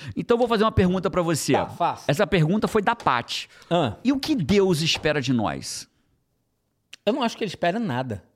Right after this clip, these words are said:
Speaker 1: O que que você acha, então?
Speaker 2: Eu acho que a, a evolução é, ela não passa de experiências, possibilidades matemáticas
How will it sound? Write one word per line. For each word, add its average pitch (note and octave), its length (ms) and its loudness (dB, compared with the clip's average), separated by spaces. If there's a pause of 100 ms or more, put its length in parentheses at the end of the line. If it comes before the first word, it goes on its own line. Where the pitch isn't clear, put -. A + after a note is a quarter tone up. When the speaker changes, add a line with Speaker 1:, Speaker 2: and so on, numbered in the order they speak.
(140)
Speaker 1:
O F3+ 40 2
que G#3 120 0
que D#3+ 80 -2
você - 80 0
acha, G2 320 0
então? F#2 240 -2 (840)
Speaker 2:
Eu F#3 180 0
acho G3 400 -2
que A3 460 -6 (480)
a, F#3 300 0
a F#3 80 2
evolução G3 1040 0 (100)
é, F#3 440 0 (720)
ela G3 240 2
não A3 160 2
passa F#3 720 -2 (500)
de D#3+ 560 -2 (580)
experiências, F#3 1040 -2 (160)
possibilidades F#3+ 1200 -2 (260)
matemáticas F3+ 960 0